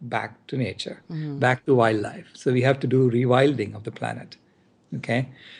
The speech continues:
Speaker 1: And they even know that the, that the half that we return back has to be contiguous from north to south so that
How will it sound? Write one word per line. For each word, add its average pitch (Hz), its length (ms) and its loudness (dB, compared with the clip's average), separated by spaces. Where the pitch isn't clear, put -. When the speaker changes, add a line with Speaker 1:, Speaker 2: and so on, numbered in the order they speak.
Speaker 1:
And 131 100 4
they 143 100 10
even 151 340 8
know 143 180 8
that 127 220 4
the, 131 260 -2
that 127 320 -6
the 135 80 -6
half 147 320 0
that 135 120 4
we 127 100 0
return 139 400 0
back 131 340 0
has 190 380 0
to 170 80 -2
be 151 100 6
contiguous 143 720 0
from 123 160 -4
north 139 240 2
to 147 80 -4
south 208 340 0
so 143 120 -2
that 127 280 -4